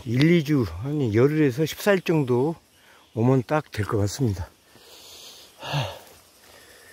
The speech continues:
뭐 일찍 나올 때도 있어가지고 혹시나 왔는데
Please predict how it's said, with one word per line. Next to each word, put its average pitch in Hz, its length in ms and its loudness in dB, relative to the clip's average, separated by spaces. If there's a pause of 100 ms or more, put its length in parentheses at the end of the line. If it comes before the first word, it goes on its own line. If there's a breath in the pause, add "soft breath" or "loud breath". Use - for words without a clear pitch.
(380 loud breath)
뭐 120 100 -2
일찍 123 360 4
나올 127 200 6
때도 135 220 -2
있어가지고 120 440 0
혹시나 - 340 0
왔는데 117 440 0